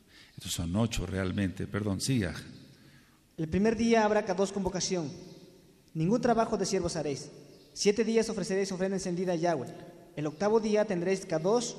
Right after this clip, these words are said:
Speaker 2: convocación y ofreceréis ofrenda encendida a Yahweh. Es fiesta, ningún trabajo de siervos haréis." Estas son las fiestas solemnes de Yahweh, a las que convocaréis Kadosh convocaciones, Kadosh reuniones, para ofrecer ofrenda encendida a Yahweh, holocausto y ofrenda,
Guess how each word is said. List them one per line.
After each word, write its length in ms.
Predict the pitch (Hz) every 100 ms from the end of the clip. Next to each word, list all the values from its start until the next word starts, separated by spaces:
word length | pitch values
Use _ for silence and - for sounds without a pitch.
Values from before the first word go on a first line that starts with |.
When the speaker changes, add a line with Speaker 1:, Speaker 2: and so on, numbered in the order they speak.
| -
Speaker 2:
convocación 600 | 170 156 151 165 147 151 -
y 60 |
ofreceréis 400 | 151 156 151 202
ofrenda 300 | 233 202 208
encendida 400 | 196 190 180 185
a 40 | 170
Yahweh. 320 | 160 180 120 - - -
Es 180 | 202 196
fiesta, 340 | 220 202 - - - -
ningún 220 | 151 196
trabajo 360 | 240 233 220 175
de 100 | 151
siervos 300 | 170 160 156
haréis." 360 | 151 151 - - - - - - _ _ -
Estas 180 | 165 214
son 100 | 226
las 120 | 214
fiestas 220 | 220 214
solemnes 380 | 208 202 202 185
de 120 | 180
Yahweh, 300 | 185 180 131 - - -
a 60 |
las 80 | 151
que 100 | 160
convocaréis 480 | 156 156 156 165 214
Kadosh 280 | 220 202 202
convocaciones, 680 | 202 180 175 185 175 139 - -
Kadosh 400 | 156 180 220 - - -
reuniones, 500 | 165 165 160 123 - - -
para 140 | 151 151
ofrecer 280 | 156 160
ofrenda 300 | 226 220 214 208
encendida 300 | 190 185 180
a 40 |
Yahweh, 260 | 170 160 117 - - -
holocausto 480 | 147 151 185 202 208
y 60 | 196
ofrenda, 380 | - 180 139